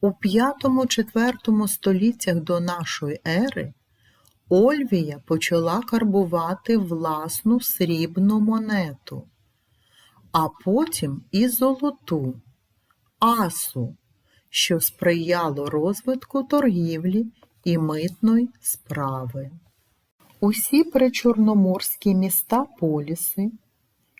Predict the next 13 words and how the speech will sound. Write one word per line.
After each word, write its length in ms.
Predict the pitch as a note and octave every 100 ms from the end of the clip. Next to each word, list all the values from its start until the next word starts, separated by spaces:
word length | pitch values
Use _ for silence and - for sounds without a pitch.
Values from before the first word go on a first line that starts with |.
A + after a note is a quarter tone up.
| -
крім 360 | G#3 A3 B3+
Боспорського 880 | B3 C4 - C4+ C4 - - B3 A#3+
царства, 880 | - - E3+ C3+ C3 - - C#3+ D3+ - _ _ _ _ _
були 580 | F3+ E3 F#3+ F#3+ G3+ C4+ -
демократичними 1500 | G3 D#3+ G#3 G#3 G#3 - F3 - D#3+ D3+ - - G3 A3 C4 _ _ _ -
або 520 | G#3 G3+ F#3 A#3 D#4 -
аристократичними 1500 | C4 C4+ B3+ - C4+ - B3+ - F#3+ F#3+ - G#3+ G#3+ G#3+
республіками, 1040 | G#3+ A3 - - F3+ C#3+ C#3+ C#3+ - C#3+ D3 D#3+ _ _ _ _ _ _
де 320 | F#3 F3 G3+ C4
раби, 640 | D#4 C4+ E3+ E3+ E3 A3+ - _ -
жінки 840 | E3+ D#3+ F3 F3 E3+ F#3 - G3+ -
та 180 | - B3+ -
іноземці 1120 | C4+ A3+ F#3 D3 D3+ C#3+ D3 - - A3